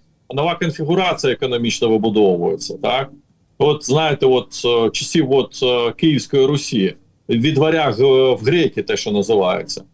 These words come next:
А, тому що коли зруйнована була там і держава, і все інше, ми були змушені обслуговувати, а, шляхи, а, захід-схід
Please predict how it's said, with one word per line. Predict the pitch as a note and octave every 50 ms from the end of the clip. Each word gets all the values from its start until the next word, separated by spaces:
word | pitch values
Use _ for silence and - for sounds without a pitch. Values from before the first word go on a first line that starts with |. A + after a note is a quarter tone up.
| _ _ _ _ _ _ _ -
А, | A2+ A#2 A2 -
тому | - D3 E3 F3
що | E3 - F3 -
коли | - F3 E3+ F3 F3+ F3 F3 E3 D#3 D3 - - _ _ _ _ _ _ _ _ _ _ _ _ _ _ _ _ _ _ _ _ _ _ _ _ _ - -
зруйнована | A#2+ A2 D3 E3 F3+ F3 F3+ F3+ E3+ D#3+ D3 C#3 C3 B2+ A#2+
була | G#2 B2 C3 B2+ A#2 A2+
там | A2+ - A2 G#2+ A#2+
і | A#2
держава, | A2+ C3 B2 A2 - D#3+ D#3 D3+ D3+ C3+ C3+
і | B2+
все | A2+ - - C#3
інше, | C#3+ E3 F#3 F3+ - - B2
ми | B2 D3+ D3+
були | C3 D#3 D3+ C#3+
змушені | - G#2 C#3+ F3 F3+ E3+ - E3+ D3+ C#3+ C#3+ C#3 C3 A#2+ A#2 - _ _ _ _ _ _ _ _
обслуговувати, | C3+ C3 - - D#3+ D#3 C3 C3+ E3 E3+ E3+ E3 E3 D#3 D3+ D3 C#3+ C3+ - D3 C#3 C#3 C3+ C3 B2 A#2+ - _ _ _ _ _ _ _ _ _ _ _ _ _ _
а, | - - A#2+ B2 B2+ B2+ B2+ B2 A#2+ A2 G#2 - -
шляхи, | - - - D#3 E3 D3+ C3+ - - F3+ F#3+ F#3 F#3 F3+ E3+ E3 C#3 B2+ - - -
а, | C3 B2 B2 -
захід-схід | - A#3 A#3 - E3+ - E3+ D#3 - - - - F#3+ F3+ D3+ A2+ - -